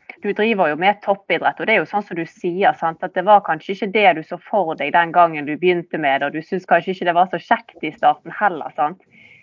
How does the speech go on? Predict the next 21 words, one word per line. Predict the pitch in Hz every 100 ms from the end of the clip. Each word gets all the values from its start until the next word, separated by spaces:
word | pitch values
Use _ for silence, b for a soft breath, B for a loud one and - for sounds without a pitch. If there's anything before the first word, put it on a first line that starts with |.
| b -
Eh, | 165 156 156 151
og | -
det | 226
viser | 190 175 180 247
jo | 190
litt | 202 220 - 180
om, | 160
på | 160 190
en | 170
måte, | 180 214
den | 233 - 202 196
jobben | 202 185 147 151 147
man | 151 156
også | 190 185 160
må | 151
gjøre | 151 151 165 175 170 139
i | 190 165 147 _ _ _ _ -
gjerne | 180 185 180
breddeidretten, | 170 165 226 214 - 151 _ 156 147
og | 175 175
den | 175